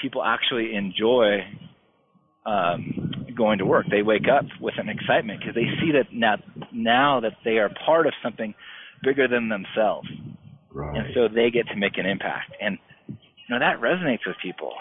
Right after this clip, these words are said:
Speaker 1: Um, and organizations that can adapt to that and navigate that conflict in, in a way that's constructive really seem to be,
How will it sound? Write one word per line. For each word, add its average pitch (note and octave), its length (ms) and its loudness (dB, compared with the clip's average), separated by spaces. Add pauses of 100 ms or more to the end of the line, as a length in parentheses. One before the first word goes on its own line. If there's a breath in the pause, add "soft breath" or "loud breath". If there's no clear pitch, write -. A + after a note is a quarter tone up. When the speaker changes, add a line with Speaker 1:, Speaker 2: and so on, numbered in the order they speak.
(140)
Speaker 1:
Um, G2 340 2 (260 loud breath)
and A#2 100 -2
organizations B2+ 560 2
that A2+ 140 -2
can G#3 120 -4
adapt G#2 440 -2
to B2 100 -6
that B2+ 340 2
and G2 200 -2
navigate C3 520 2
that C3 220 -2
conflict C#3 520 -4
in, C3 240 -4
in A2+ 80 -4
a A2+ 60 0
way A2+ 240 2
that's A2 180 -2
constructive A2 640 -2 (640 loud breath)
really B2 380 4 (140)
seem A2 420 0 (560 loud breath)
to B2+ 120 4
be, G2+ 520 0